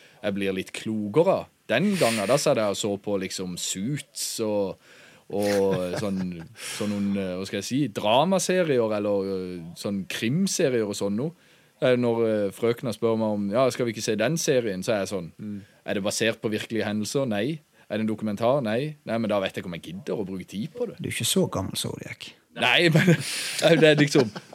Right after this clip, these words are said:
Speaker 1: en ting er den der, eh, hva skal jeg si, for din del kanskje, så var det sånn, da var du tredve, nå er du førti.
Speaker 3: <laughs> Ikke førti ennå.
Speaker 1: Nei, nei,
Speaker 3: Shut up.
Speaker 1: snart.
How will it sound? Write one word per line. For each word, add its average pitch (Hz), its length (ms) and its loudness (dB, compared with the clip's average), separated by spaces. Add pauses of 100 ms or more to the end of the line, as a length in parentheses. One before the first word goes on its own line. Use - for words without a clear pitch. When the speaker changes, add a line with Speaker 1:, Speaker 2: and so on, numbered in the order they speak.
(380)
Speaker 1:
en 180 200 6
ting 202 160 4
er 180 140 10
den 147 180 6
der, 131 200 6
eh, 107 340 4 (280)
hva 139 100 0
skal 143 100 4
jeg 135 60 2
si, 170 120 2
for 156 120 0
din 165 240 4
del 180 200 4
kanskje, 127 320 0
så 160 140 4
var 139 140 4
det 131 100 0
sånn, 110 220 2 (720)
da 139 120 8
var 143 140 4
du 120 120 0
tredve, 110 400 0
nå 123 160 2
er 117 60 4
du 107 80 -2
førti. - 480 -2 (300)
Speaker 3:
<laughs> 240 500 8
Ikke 190 160 6
førti 185 320 6
ennå. 160 320 8 (300)
Speaker 1:
Nei, 139 220 4
nei, 139 140 6
Speaker 3:
Shut 165 140 10
up. 160 60 10
Speaker 1:
snart. 139 380 4